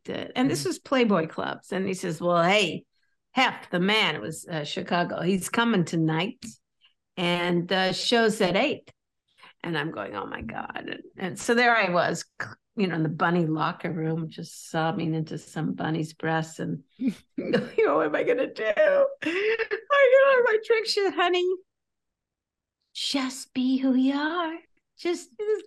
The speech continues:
Speaker 1: bunny was him,
Speaker 2: Really?
Speaker 1: just
Speaker 2: So you had
Speaker 1: tell
Speaker 2: to
Speaker 1: people
Speaker 2: perform
Speaker 1: what
Speaker 2: anyway.
Speaker 1: happened. So I performed and it
Speaker 2: Amazing.
Speaker 1: actually went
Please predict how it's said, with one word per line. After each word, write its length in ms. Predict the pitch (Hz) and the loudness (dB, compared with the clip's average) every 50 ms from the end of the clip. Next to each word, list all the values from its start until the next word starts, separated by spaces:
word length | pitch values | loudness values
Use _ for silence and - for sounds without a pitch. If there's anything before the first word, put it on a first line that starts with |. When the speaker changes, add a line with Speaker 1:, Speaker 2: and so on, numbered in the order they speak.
| - | -2
Speaker 1:
bunny 200 | - 262 262 269 | -2 0 0 2
was 180 | 269 254 247 247 | 0 0 0 0
him, 120 | 311 254 | 0 2
Speaker 2:
Really? 100 | 247 - | 2 2
Speaker 1:
just 180 | 262 277 277 - - _ _ _ _ _ - | 0 -2 -4 -6 -16 _ _ _ _ _ 0
Speaker 2:
So 120 | - 208 | 6 8
you 120 | 214 214 202 | 10 10 12
had 100 | 214 240 | 10 10
Speaker 1:
tell 60 | 226 | 10
Speaker 2:
to 60 | - | 8
Speaker 1:
people 120 | - 202 | 6 6
Speaker 2:
perform 240 | 165 - 226 226 214 | 6 8 10 10 12
Speaker 1:
what 80 | 202 208 | 12 12
Speaker 2:
anyway. 240 | 214 214 196 165 135 | 12 10 10 8 6
Speaker 1:
happened. 400 | - - 190 175 - - - - - _ _ _ _ _ _ - | 2 0 -2 0 -2 -4 -6 -10 -18 _ _ _ _ _ _ 0
So 60 | 339 | 2
I 80 | 294 277 | 2 2
performed 840 | 269 - 320 254 - - - 220 196 196 196 214 269 349 339 - - | 0 -2 -4 -6 -6 -4 0 2 2 4 4 4 2 0 -2 -2 -4
and 160 | 277 285 285 | -2 -2 0
it 80 | - - | 0 -2
Speaker 2:
Amazing. 180 | - 415 440 | -2 -4 -6
Speaker 1:
actually 240 | - - - 403 381 330 | -6 -2 2 2 2 4
went 220 | 330 349 349 | 2 0 -4